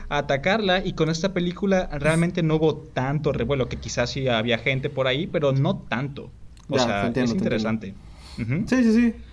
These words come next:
Speaker 2: Pues igual, al final, este, ¿cómo tú dices? Tal vez, el, o sea, la película está tan bien hecha que nos va llevando de la mano conforme nos va... Es que es eso, nos va explicando todo este nuevo universo.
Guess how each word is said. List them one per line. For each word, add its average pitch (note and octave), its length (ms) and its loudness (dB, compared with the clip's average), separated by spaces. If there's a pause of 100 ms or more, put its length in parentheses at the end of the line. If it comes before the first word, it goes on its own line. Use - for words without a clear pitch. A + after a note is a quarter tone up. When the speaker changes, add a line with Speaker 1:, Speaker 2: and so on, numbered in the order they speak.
(280)
Speaker 2:
Pues C#3+ 160 2
igual, D3 200 4
al C#3 140 0
final, C#3+ 300 2
este, A#2 760 2
¿cómo B2+ 140 -2
tú C#3 60 -2
dices? A#2 320 -2 (880)
Tal C#3 120 2
vez, D3 280 0
el, C3+ 400 -6
o C3 40 -4
sea, D3 140 0
la C#3+ 80 2
película D#3+ 220 2
está E3+ 120 0
tan E3 120 0
bien F3 180 0
hecha E3 240 0
que D3 80 -4
nos B2 180 -2
va B2+ 200 2
llevando C3+ 360 0
de C#3 60 0
la B2+ 100 0
mano C3 520 -2
conforme A#2 400 -4
nos A2+ 120 -4
va... B2 280 0 (540)
Es D3 140 -2
que E3 60 0
es D#3 60 2
eso, F#3 160 2
nos C3 120 0
va C#3 60 0
explicando D#3 380 -2
todo E3 240 2
este D#3 160 -2
nuevo C#3+ 340 0
universo. C3 560 -2